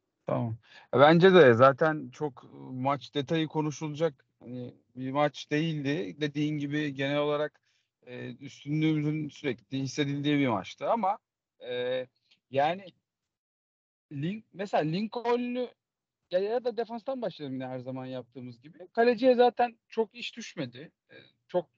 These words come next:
konuşmaya gerek yok sanırım. Savunma hattında, e, Gustavo'yu konuşmak gerekir. Yeni transfer olduğu için söylüyorum. Yani bilmiyorum sen de stat'taydın, ne düşünüyorsun ama benim hayatımda çıplak gözle izlediğim en yavaş defans oyuncularından biri olabilir abi.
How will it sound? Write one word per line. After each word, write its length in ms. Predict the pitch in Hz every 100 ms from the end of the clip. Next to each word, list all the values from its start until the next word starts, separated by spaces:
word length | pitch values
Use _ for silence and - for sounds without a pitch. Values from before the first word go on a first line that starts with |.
| _
konuşmaya 480 | 175 180 170 196 185
gerek 300 | 185 185 190
yok 140 | 180
sanırım. 280 | - 147 185
Savunma 420 | - 180 214 254
hattında, 480 | 254 - 247 247 254 _ _ _ _ _ _ _ -
e, 300 | 185 190 190 180 - -
Gustavo'yu 540 | 190 - 233 240 247
konuşmak 480 | 226 233 226 254 240
gerekir. 420 | 226 196 185 262 -
Yeni 220 | 175 185
transfer 400 | 185 185 170 180
olduğu 300 | 170 156 147
için 180 | 151 147
söylüyorum. 600 | 131 147 143 147 214 269 _ _ _ _ _ -
Yani 380 | 147 233 185
bilmiyorum 340 | 143 190 269 214
sen 280 | - 214 247
de 80 |
stat'taydın, 640 | 240 - 190 - 190 180 175
ne 140 | 185
düşünüyorsun 480 | 196 202 214 202 190
ama 380 | 226 247 196 151
benim 300 | 156 208 233
hayatımda 540 | 185 190 214 - 226
çıplak 440 | 220 - - 226 220
gözle 280 | 226 202
izlediğim 300 | 226 196 226
en 140 | 226 233
yavaş 400 | 240 226 214 -
defans 340 | 196 196 -
oyuncularından 600 | 214 202 196 196 196 196
biri 140 | 190 190
olabilir 420 | 185 185 180 175
abi. 280 | 151 131